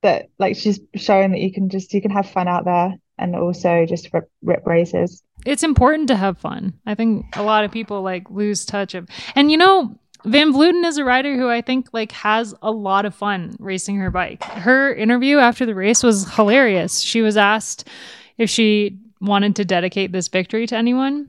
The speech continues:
Speaker 2: which is a question that every winner has been asked, uh, at the finish of this race, and it just cracks me up.
Speaker 1: Oh.
Speaker 2: Um,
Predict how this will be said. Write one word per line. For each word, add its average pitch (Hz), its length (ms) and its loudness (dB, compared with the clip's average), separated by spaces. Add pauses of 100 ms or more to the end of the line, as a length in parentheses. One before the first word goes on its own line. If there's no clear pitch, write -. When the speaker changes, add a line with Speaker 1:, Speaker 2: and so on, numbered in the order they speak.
(100)
Speaker 2:
which 240 180 0
is 240 140 4
a 240 60 0
question 220 440 2
that 196 160 0
every 196 400 0
winner 185 320 -4
has 196 160 -2
been 190 100 -2
asked, 180 460 -4
uh, 180 540 -2
at 190 180 -10
the 196 60 -14
finish 196 340 -4
of 202 60 -10
this 190 200 -10
race, 185 280 -6
and 190 180 -6
it 180 60 -6
just 180 200 -8
cracks 170 360 -6
me 170 120 -6
up. 180 280 -6 (100)
Speaker 1:
Oh. 226 340 2 (300)
Speaker 2:
Um, 208 460 -2